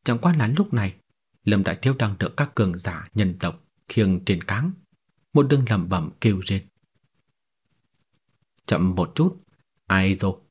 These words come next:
chó má, các người muốn làm đau chết chúa cứu thế hả? Rốt cuộc là tên chó má nào khiêng cáng vậy, có thể bớt run tay được không? À, cảm giác cơ thể mình rỗng tuếch, thương lượng một chút,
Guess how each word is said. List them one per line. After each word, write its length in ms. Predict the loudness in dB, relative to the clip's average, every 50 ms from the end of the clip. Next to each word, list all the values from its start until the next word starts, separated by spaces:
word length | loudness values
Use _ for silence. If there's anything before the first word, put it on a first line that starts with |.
| _ _ _
chó 240 | -2 0 2 2 2
má, 260 | 2 2 2 0 -2 -6 _ _ _ _ _ _
các 80 | -2 0
người 220 | 0 0 -2 0
muốn 140 | 0 0 0
làm 220 | 0 -2 -2 -2
đau 180 | -2 -2 -2 -2 0
chết 180 | 0 0 0 0 -4 -4
chúa 180 | -2 0 0 2
cứu 160 | 2 0 0 2
thế 180 | 2 2 2 2
hả? 320 | 0 -2 -4 -4 -6 -8 _ _ _ _ _ _ _ _ _ _ _ _ _ _
Rốt 140 | -2 0 0 0
cuộc 200 | -2 -4 -2 -4
là 100 | -6 -4
tên 180 | -2 -4 -4 -2 -2
chó 200 | -2 0 0 2
má 200 | 2 2 2 2
nào 280 | 2 2 0 0 -2 0
khiêng 200 | 2 2 2 2
cáng 220 | 2 0 0 0 0
vậy, 180 | 0 -2 -2 -6 -10 _ _ _ _ _
có 140 | -4 -4 -2
thể 100 | -4 -2
bớt 260 | 0 0 0 -2 2
run 260 | 2 4 4 4 2 0
tay 160 | -2 -2 0
được 180 | -2 -4 -2 0
không? 180 | 0 0 0 0 -4 _ _ _ _ _ _ _ _ _ _
À, 360 | _ -2 0 0 0 -2 -4 -8 -16 -20 -20 -20 -20 -20 -20 -20 _ _
cảm 160 | -4 -2 -2
giác 120 | -2 -4 -2
cơ 100 | 0 -2 -2 0
thể 140 | -2 -2 0
mình 240 | 0 0 0 0 0 -2
rỗng 200 | -4 -4 -4 -4 -2
tuếch, 160 | -2 -2 -2 -2 -6 -14 _ _ _ _ _ _ _
thương 240 | 0 2 2 2 0 0
lượng 160 | 0 -2 -2
một 120 | -4 -4 -2
chút, 180 | -2 -2 -2